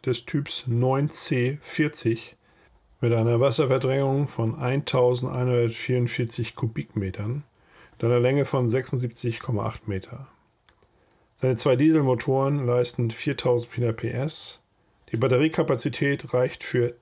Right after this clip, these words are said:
tausend P S unter Wasser. Die Diesel brummen gleichmäßig. Der Ausguck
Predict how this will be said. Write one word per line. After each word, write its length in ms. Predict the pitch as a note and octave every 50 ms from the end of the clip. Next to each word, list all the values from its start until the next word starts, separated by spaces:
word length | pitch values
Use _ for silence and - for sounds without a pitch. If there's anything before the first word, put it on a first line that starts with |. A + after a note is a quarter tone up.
| _ _
tausend 420 | - - C#3+ D3 D3+ D3 D#3 C#3+ -
P 160 | - - C3+
S 220 | B2+ B2 A#2 -
unter 240 | - C3+ A#2 A#2 G#2+
Wasser. 400 | G2 F#2+ - - - B2 B2+ - - _ _ _ _ _ _ _ _ _ _ _ _ _ _ _ _ _ _ _ _ _ _ - - - _ _ _ _ _ _ _ _ _ _ _ _ -
Die 80 | - A#2
Diesel 320 | A2 B2+ C3+ C#3 D3+ C#3
brummen 300 | A#2 B2 C3 C3 C3+ B2
gleichmäßig. 840 | B2 A#2 A2 A2 G#2+ - A#2+ A2 A2 G#2+ - - - - - - -
Der 120 | - A#2+
Ausguck 760 | A#2+ - B2 C#3 C3 - - - - D3+ D#3+ - - - -